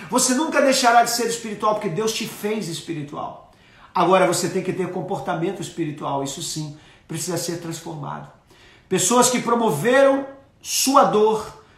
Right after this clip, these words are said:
vão ser usadas pra trazer o seu remédio. Olha que coisa mais linda que o apóstolo disse.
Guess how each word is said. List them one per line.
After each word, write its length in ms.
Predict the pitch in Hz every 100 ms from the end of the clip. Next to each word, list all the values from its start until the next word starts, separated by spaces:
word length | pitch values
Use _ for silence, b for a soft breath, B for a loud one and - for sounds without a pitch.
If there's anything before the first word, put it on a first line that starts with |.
| b b
vão 300 | 127 196 233
ser 200 | - 220
usadas 720 | 202 147 196 202 208 - -
pra 180 | - 196
trazer 440 | 196 185 127 190
o 60 | 196
seu 200 | - 202
remédio. 480 | 185 151 143 147 190
Olha 100 | -
que 80 | -
coisa 260 | 196 -
mais 240 | 180 160 139
linda 300 | 175 180 160
que 100 | 165
o 120 | 147
apóstolo 460 | 139 - - - 135
disse. 420 | 127 - -